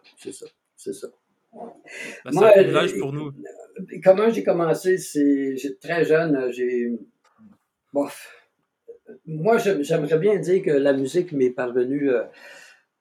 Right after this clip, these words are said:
Speaker 1: quand j'étais tout jeune, euh, par, euh, par, euh, Mozart, Beethoven et compagnie, mais non, c'est la,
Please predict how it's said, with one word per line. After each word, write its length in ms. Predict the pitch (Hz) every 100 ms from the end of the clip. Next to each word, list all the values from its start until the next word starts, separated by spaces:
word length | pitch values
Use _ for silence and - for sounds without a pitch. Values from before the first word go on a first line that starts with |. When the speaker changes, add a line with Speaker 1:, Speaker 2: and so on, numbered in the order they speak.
| _ -
Speaker 1:
quand 140 | 123
j'étais 220 | 117 131
tout 120 | 131 120
jeune, 320 | 139 147 135
euh, 240 | 123 117
par, 340 | 110 117 113 110
euh, 260 | 107 101
par, 300 | 101 107 101
euh, 160 | 101 104
Mozart, 600 | 110 117 113 113 117 107
Beethoven 640 | 107 113 107 98 110 110 101
et 180 | 95
compagnie, 500 | 95 - - 113 123 131
mais 200 | 120 120
non, 240 | 135 135
c'est 220 | 120 135
la, 220 | 127 127